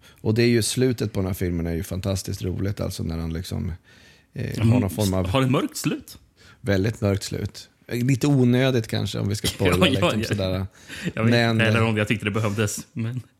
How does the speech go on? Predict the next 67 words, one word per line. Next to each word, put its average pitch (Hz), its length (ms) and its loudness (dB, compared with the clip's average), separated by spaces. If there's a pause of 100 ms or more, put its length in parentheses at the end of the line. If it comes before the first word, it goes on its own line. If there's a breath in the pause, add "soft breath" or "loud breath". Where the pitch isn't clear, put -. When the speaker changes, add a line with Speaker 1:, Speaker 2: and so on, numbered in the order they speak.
Speaker 1:
men 143 240 2
de 156 120 2
hade 156 200 2
ju 147 40 -4
faktiskt 165 280 -4
byggt 151 180 -4
upp 233 200 -2
det 165 100 2
innan. 160 340 0
Om 120 60 -14 (960)
du 120 80 -2
Speaker 2:
Har 113 80 2
de 123 60 2
Speaker 1:
tänkte 113 220 2
Speaker 2:
gjort 107 60 -4
Speaker 1:
på - 60 0
Speaker 2:
det? 107 60 2
Speaker 1:
det. 104 60 0
Speaker 2:
För, 135 140 2
för 135 100 0
Speaker 1:
Det 123 80 4
Speaker 2:
jag 139 60 6
Speaker 1:
vi, 147 60 4
Speaker 2:
blev 123 400 -2 (160)
överraskad 104 540 0
Speaker 1:
det 139 60 4
Speaker 2:
av 139 60 4
Speaker 1:
vi 147 60 2
Speaker 2:
det. 139 60 0
Speaker 1:
sitter 143 200 2
och 127 80 0
pratar 131 280 2
om, 117 120 2
det 113 80 4
är 110 40 6
ju 107 100 4
alltså 98 240 2
att 98 80 -4
de 98 160 0
har, 90 300 -2 (220)
att - 300 -8
huvudpersonen 101 1400 -2
får 101 160 -2
en 107 80 -2
kula 104 360 0
i 107 40 0
slutet. - 480 -10 (360 loud breath)
Speaker 2:
Ja, 117 100 0
det, 139 60 2
Speaker 1:
Från 139 120 6
ett 139 180 2
Speaker 2:
det 117 60 6
kommer 110 120 4
ju - 60 6
Speaker 1:
oväntat 131 240 4
Speaker 2:
någon 135 80 2
Speaker 1:
håll, 98 120 0
om 95 60 0
vi 104 60 0
ska 95 80 0
Speaker 2:
prickskytt - 300 -2
Speaker 1:
spoila 104 300 4
Speaker 2:
och 98 40 2
Speaker 1:
lite 98 120 0
Speaker 2:
skjuter 98 140 0
Speaker 1:
grann. 95 100 -2
Speaker 2:
honom. 98 140 -4